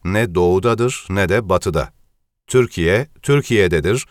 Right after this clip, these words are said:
ve bu konumunu sürdürmeye devam edecek. Ermenistan'da tuhaf gelişmeler. Ermenistan'da ilginç gelişmeler oluyor.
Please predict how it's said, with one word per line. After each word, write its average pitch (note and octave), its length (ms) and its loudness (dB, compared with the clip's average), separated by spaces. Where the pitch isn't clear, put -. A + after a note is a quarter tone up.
ve E2+ 280 2
bu C3 100 -4
konumunu G#2 440 -2
sürdürmeye G2 600 0
devam G2 360 2
edecek. C#2+ 520 -8
Ermenistan'da B2 800 0
tuhaf B2 380 0
gelişmeler. E2+ 720 -4
Ermenistan'da G#2 920 0
ilginç A#2+ 440 0
gelişmeler G#2+ 520 0
oluyor. D#2 420 -2